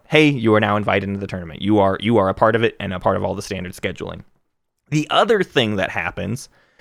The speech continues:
is sometimes we get no-shows to a game and no communication with them, and we have to assume they've disappeared, and we work it out on the back end, but generally, uh, it, es-,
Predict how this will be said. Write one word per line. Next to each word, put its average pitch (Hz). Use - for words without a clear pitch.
is 113
sometimes 160
we 175
get 165
no-shows 135
to 123
a 104
game 101
and 95
no 123
communication 175
with 104
them, 101
and 104
we 101
have 113
to 117
assume 143
they've 135
disappeared, 131
and 98
we 95
work 139
it 180
out 185
on 185
the 180
back 208
end, 117
but 110
generally, 127
uh, 104
it, -
es-, -